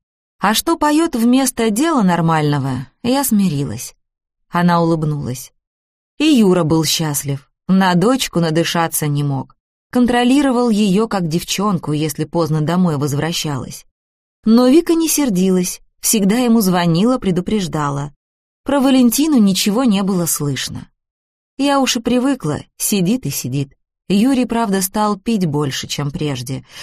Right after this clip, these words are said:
но я считала это нормально. Нарколог ведь предупреждал, алкоголик с каждым годом все ниже падает. Вздохнула виновато. И упустила момент. В семье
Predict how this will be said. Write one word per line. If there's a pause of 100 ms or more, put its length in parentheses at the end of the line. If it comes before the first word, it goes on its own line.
(160)
но
я
считала (200)
это
нормально. (560)
Нарколог
ведь
предупреждал, (160)
алкоголик
с
каждым
годом
все
ниже
падает. (520)
Вздохнула
виновато. (960)
И
упустила
момент. (300)
В
семье